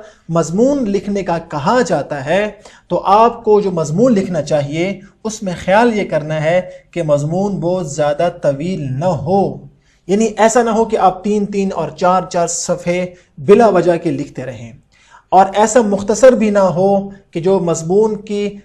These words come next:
तमाम बातें उसमें शामिल ना हो सकें, बल्कि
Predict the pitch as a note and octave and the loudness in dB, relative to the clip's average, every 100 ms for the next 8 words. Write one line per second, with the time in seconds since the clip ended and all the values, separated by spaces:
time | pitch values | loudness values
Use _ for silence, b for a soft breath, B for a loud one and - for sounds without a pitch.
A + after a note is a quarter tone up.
0 | _ F3 E3 F#3 F#3 D3 D3+ D3+ F3 D#3+ | _ 0 2 2 2 0 -2 -2 -6 -6
1 | - G3 - D3 D3+ D3+ F#3+ E3+ E3 D#3 | -8 -8 -6 -6 -4 -2 0 -2 -4 -8
2 | D#3 D#3+ - _ _ b b b C3 C#3+ | -10 -14 -18 _ _ b b b -4 -2
3 | D3+ A3+ | 0 0